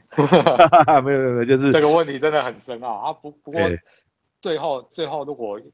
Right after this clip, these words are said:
Speaker 2: 呃，总结来讲的话哈，我希望能够提供给孩子，我觉得真的是要向林校长来学习，因为他有个很，很棒的一个女儿。好，<laughs> 然后如果要提供，就是给自己孩子有一个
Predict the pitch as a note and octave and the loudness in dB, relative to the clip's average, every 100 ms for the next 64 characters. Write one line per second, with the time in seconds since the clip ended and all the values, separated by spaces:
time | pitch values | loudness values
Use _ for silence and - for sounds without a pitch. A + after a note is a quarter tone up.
0 | - A#2 G#2 - G#2+ G2 G#2 G2+ G#2 A#2 | -8 -6 -6 -8 -8 -6 -2 -2 -2 -4
1 | F#2+ F#2 A#2 G#2 F#2 G2 G2+ _ _ _ | -4 2 2 2 -4 -10 -12 _ _ _
2 | _ _ _ _ _ _ _ _ _ _ | _ _ _ _ _ _ _ _ _ _
3 | - - E3 D3 C3 D3+ D3 - A2+ C3+ | -10 0 0 2 4 4 2 -8 -8 -6
4 | A#2+ F#2+ G2+ A2 G#2+ D#3 C#3+ C#3+ _ D3+ | -4 -4 -4 -6 2 4 2 0 _ -4
5 | C#3+ A#2+ C#3 C#3 C3 - D3 A#2+ A#2 B2 | -4 2 4 4 0 -6 -6 -4 -4 -2
6 | B2 G#2+ F#2+ G2 _ _ G#2+ G#2+ G#2 G#2+ | -2 -2 -8 -16 _ _ -8 -6 -8 -8
7 | G2+ F#2+ B2 B2 B2 A#2 G2+ G2+ G2 - | -8 -4 -2 0 0 0 0 -4 -6 -8
8 | G#2 G#2 A#2+ G#2 G2+ G#2 G2+ F2+ F2 E2+ | -10 -4 -2 -4 -6 -8 -8 -12 -16 -18
9 | _ _ - - G2+ G#2 - C3+ C#3+ - | _ _ -16 0 0 0 -4 -2 -2 -4
10 | - - - _ - A#2+ D#3 C#3+ _ _ | -18 -18 -20 _ 2 4 2 0 _ _
11 | _ _ _ - E3+ D3+ E3+ - B2+ B2+ | _ _ _ -10 -4 -2 -4 -8 -18 -12
12 | D3 C#3+ C#3+ C#3+ D3+ C3+ C#3+ B2+ F#2+ - | -12 -12 -18 -16 -14 -10 -8 -8 -10 -10
13 | A2+ G#2 G#2 A2+ G#2+ F#2+ G2 G2 G2+ F#2+ | -8 -4 -2 -4 -6 -6 -6 -4 -6 -6